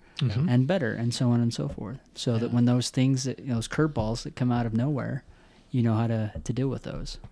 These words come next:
Speaker 3: Yeah. Well, I think this is a fantastic discussion.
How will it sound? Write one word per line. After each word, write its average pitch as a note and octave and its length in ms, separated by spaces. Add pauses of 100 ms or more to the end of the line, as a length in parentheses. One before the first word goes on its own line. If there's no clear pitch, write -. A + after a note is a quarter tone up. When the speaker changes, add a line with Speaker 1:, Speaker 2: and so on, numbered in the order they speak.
(100)
Speaker 3:
Yeah. A2+ 220 (1000)
Well, D3 140
I D#3 80
think F3+ 180
this D3+ 100
is C#3+ 60
a B2+ 60
fantastic B2+ 640
discussion. G#2 540